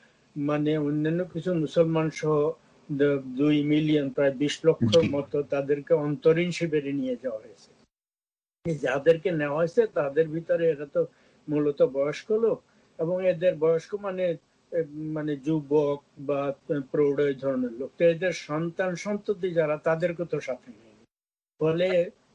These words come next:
Speaker 1: দেশের বাইরে কিছু লোক হয়তো গেছেন, কিছু শিশুকে কেউ নিয়ে গেছে, আহ, কিন্তু দেশের ভিতরেই তো তারা মা বাবা ছাড়া করুণ অবস্থা হয়েছে। তাদেরকে অন্য, অন্যরা হয়তো আত্মীয় স্বজন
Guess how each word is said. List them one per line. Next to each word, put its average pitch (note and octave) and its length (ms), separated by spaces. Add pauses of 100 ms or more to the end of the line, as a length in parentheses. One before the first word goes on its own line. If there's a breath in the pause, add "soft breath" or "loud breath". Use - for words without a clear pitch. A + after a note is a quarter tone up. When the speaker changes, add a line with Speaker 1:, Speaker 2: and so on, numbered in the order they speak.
(240)
Speaker 1:
দেশের C#3+ 360
বাইরে D#3 540
কিছু A3+ 320
লোক G3+ 260
হয়তো F#3 280
গেছেন, D#3 580
কিছু E3 280
শিশুকে D#3+ 520
কেউ D#3 240
নিয়ে C#3+ 320
গেছে, C#3 340 (480 soft breath)
আহ, D#3 200
কিন্তু E3+ 380 (280)
দেশের C#3 440
ভিতরেই E3 560
তো B3 160
তারা F3 260
মা D#3+ 180
বাবা D3 400
ছাড়া D3 360 (460)
করুণ E3 300
অবস্থা C#3+ 400
হয়েছে। B2+ 320
তাদেরকে D3+ 500
অন্য, D#3+ 340 (300)
অন্যরা D#3+ 500
হয়তো D3+ 260
আত্মীয় D3+ 400
স্বজন D3+ 480